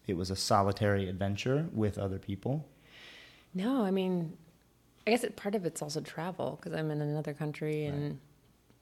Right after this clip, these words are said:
Speaker 2: everything feels very new and different.
Speaker 1: Right.
Speaker 2: And,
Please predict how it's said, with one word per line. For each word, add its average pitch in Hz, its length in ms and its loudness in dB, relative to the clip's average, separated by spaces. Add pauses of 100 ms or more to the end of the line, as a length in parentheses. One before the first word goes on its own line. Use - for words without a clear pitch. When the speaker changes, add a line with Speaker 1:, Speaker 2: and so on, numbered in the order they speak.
(120)
Speaker 2:
everything 165 440 0
feels 151 240 0
very 143 340 -2
new 143 220 0
and 143 140 -2
different. 143 460 -6
Speaker 1:
Right. 151 100 -6
Speaker 2:
And, 143 300 -2